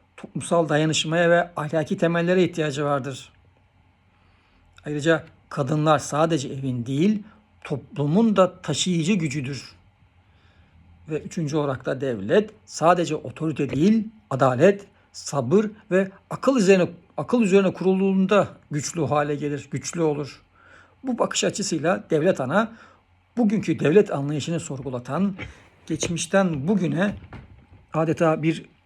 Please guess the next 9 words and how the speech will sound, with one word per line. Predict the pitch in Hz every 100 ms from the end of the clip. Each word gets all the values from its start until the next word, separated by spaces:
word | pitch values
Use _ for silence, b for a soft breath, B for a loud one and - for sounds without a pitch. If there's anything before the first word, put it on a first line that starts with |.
| _ -
köprü | - 139 - 101
kuran, | - 117 160 196 190 b b b b _ -
güçlü | 139 147 - 226
bir | 190 165
metindir. | 151 135 165 139 131 - - _ _ _ - - - - _ _ _ _ _ _ _ _ _ _ _ _ _ _ _ _ _ _ _ _ _ b b b b
Sonuç | - 262 254
olarak | 175 156 190 190 - - _ _ _ _ _ _ - 143 -
Devlet | 151 165 226 240
Ana | 139 123 190